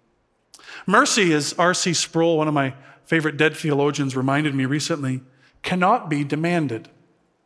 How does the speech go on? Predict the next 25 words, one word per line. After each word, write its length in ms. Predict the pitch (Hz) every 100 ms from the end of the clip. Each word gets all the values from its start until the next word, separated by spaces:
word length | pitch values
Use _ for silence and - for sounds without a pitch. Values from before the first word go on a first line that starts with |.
| _ _ - -
By 100 | 202
definition, 720 | 185 202 226 277 - 185 180 - - -
mercy 540 | 180 214 269 - 196 190
is, 280 | 156 165 -
quote, 560 | - 165 170 - -
"compassion 680 | 180 165 - 240 - 226 220
or 160 | 190 175
forgiveness 840 | 233 180 151 139 147 147 - - _ _
shown 460 | - 175 175 202
towards 320 | 190 202 208 -
someone 680 | - 170 139 120 135 160 - _ _ _ _ _ _
whom 280 | - 190 180
it 80 | 160
is 140 | 143
within 300 | 165 170 151
one's 240 | 151 160
power 360 | - - 143 135
to 80 | 135
punish 680 | - 170 143 131 - - -
or 100 | 151
harm," 460 | - 196 127 110 - -
end 140 | 160 147
quote. 280 | 131 - _ _ _ _ _ _ _ _ _ _ _ _ _ _ _ _ _
So 180 | 196 196
mercy 420 | 202 269 220 196